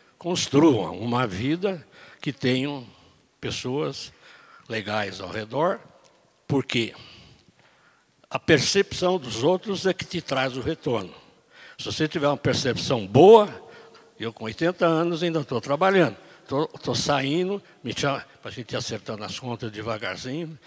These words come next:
ganhando um pouco menos, mas tô co-, continuando fazendo evento, que eu gosto de fazer isso. Tá, tá no sangue, eu acho. O outro filho também, então nós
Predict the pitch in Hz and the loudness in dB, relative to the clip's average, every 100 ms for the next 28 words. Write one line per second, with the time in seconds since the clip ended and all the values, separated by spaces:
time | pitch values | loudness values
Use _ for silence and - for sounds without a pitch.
0 | - _ _ _ 110 110 113 - 110 117 | -20 _ _ _ -6 -6 -6 -4 -4 -2
1 | 117 170 - - - - _ - - 160 | -4 -4 -6 -14 -20 -20 _ -4 0 0
2 | 175 143 - 175 139 139 165 165 160 160 | 0 0 0 -2 0 2 2 2 0 0
3 | 156 160 143 117 - - - - _ _ | 2 2 2 0 -4 -12 -14 -20 _ _
4 | _ _ _ _ _ - _ 98 123 110 | _ _ _ _ _ -20 _ -4 0 0
5 | - - 127 113 87 - - - - - | -2 -6 -6 -6 -6 -8 -12 -14 -20 -10
6 | 110 - - - 98 139 - 113 104 87 | -10 -10 -20 -14 -10 -8 -6 -6 -8 -6
7 | 92 - - - - - - - - - | -6 -6 -6 -8 -14 -20 -20 -20 -20 -20
8 | - - - 139 165 175 131 151 151 143 | -20 -20 4 8 8 6 6 8 10 8
9 | 165 151 190 151 160 160 | 8 10 10 8 4 0